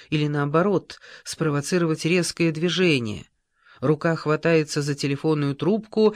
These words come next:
он требует объяснений, чёрт подери. Или того хуже, она наткнётся на ледяную любезность, и эта маска продержится до тех пор,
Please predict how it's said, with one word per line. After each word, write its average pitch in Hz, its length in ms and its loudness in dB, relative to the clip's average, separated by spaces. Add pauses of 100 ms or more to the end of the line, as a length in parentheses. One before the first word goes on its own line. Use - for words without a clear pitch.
(240)
он 180 260 4
требует 151 520 0
объяснений, 156 840 0
чёрт 202 440 0
подери. 190 600 2 (760)
Или 117 220 -6
того 113 480 -4
хуже, 196 640 -4 (480)
она 139 260 -2
наткнётся 156 680 -4
на 147 120 0
ледяную 139 640 -2
любезность, 143 1080 -4 (540)
и 139 80 0
эта 139 220 0
маска 147 540 -2
продержится 127 800 -2
до 120 140 -2
тех - 360 -8
пор, 185 320 0